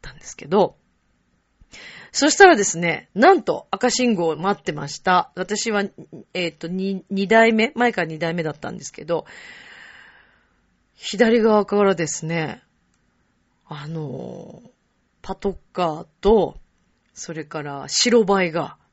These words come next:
来るじゃないですか、ゆっくり。で、おや？と思って。もう、もうそのあたりから何かを感じ始めました、私は。もしや、もしかして、と思って。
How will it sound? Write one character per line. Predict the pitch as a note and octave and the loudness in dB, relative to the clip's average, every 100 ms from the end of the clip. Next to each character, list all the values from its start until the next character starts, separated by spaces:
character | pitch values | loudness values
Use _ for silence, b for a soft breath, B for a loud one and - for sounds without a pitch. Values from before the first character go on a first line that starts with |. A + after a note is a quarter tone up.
| _ - | _ 4
来 | G4+ | 8
る | F#4 | 8
じ | C4 | 4
ゃ | A#3 | -2
な | D4+ | -4
い | |
で | F#3 | -6
す | - | -2
か、 | G3+ | 0
ゆ | A3+ | 0
っ | |
く | - - C#4+ | 0 2 4
り。 | G3 - b b b b b b _ _ _ | 2 -2 b b b b b b _ _ _
で、 | - - | -12 2
お | D#4+ G4 | 10 12
や？ | A#4+ D#5 E5+ - | 12 10 6 2
と | D#4+ | 0
思 | B3+ A3+ | 2 0
っ | |
て。 | - A3+ F3+ F3+ _ _ _ _ _ - B B B B | -2 -2 2 0 _ _ _ _ _ -18 B B B B
も | - C4+ F#3 | 8 8 8
う、 | |
も | A3 | 2
う | A#3 | 2
そ | C4 | 4
の | C#4+ | 6
あ | D#4+ | 8
た | C4 | 8
り | G#3 | 6
か | F3+ | 2
ら | D3+ - - _ _ _ | 0 -6 -10 _ _ _
何 | F#3 B3 G#3 | 2 4 4
か | E3+ | 2
を | D#3+ | 2
感 | A3+ A3+ | 2 4
じ | G#3 | 4
始 | G3 G3+ | 2 2
め | |
ま | F#3+ | 2
し | F#3 | 0
た、 | F3 | -2
私 | - - | -4 -6
は。 | D#3+ - _ _ _ _ _ - | -6 -6 _ _ _ _ _ 2
も | B3 F#4+ | 6 8
し | - | 6
や、 | A#3 - b b b b b | 0 -6 b b b b b
も | A#3+ E4 | 4 6
し | F#4+ - | 6 4
か | D#4 B3 | 2 2
し | - | 0
て、 | - F3 - - | -4 -8 -10 -8
と | |
思 | D3 - | -8 -8
っ | |
て。 | - - | -14 -16